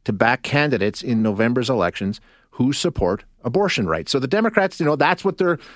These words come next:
counting on. If you can get a Republican candidate on the record as voting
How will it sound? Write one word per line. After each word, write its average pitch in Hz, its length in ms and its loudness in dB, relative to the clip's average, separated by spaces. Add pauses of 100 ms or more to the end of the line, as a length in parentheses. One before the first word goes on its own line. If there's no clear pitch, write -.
(520)
counting 170 360 2
on. 78 220 -6 (160)
If 120 240 -2
you 135 120 0
can 127 200 -2
get 123 240 0 (100)
a 117 140 0
Republican 123 560 0
candidate 120 460 0
on 127 180 0
the 127 100 0
record 113 300 0
as 110 120 -2
voting 120 380 0